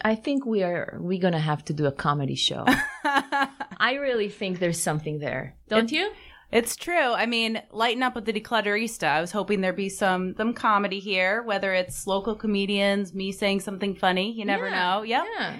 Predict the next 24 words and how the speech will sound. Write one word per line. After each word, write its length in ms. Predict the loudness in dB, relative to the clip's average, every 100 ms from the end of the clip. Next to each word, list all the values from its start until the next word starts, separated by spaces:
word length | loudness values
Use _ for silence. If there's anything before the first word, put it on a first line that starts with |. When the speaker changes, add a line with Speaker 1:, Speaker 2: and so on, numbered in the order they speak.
| -6
Speaker 2:
And 140 | -4
you 80 | 0
know, 80 | 0
I 100 | 0
did 180 | 0 0
my 120 | 0
debut 640 | 0 0 0 0 2 0
stand-up, 640 | -2 -2 0 2 2 0 0
and 320 | 0 0 -4
you're 140 | -4 -2
kinda 240 | 0 0
sad 280 | 2 2 2
you 60 | 2
missed 240 | 0 0
that, 240 | 0 0
so 60 | 0
you 120 | 0
need 120 | 2
to 80 | 0
create 300 | 0 0 0
your 120 | 2
own 120 | 2 2
<laughs> 80 |
event. 420 | 0 0 -2 -2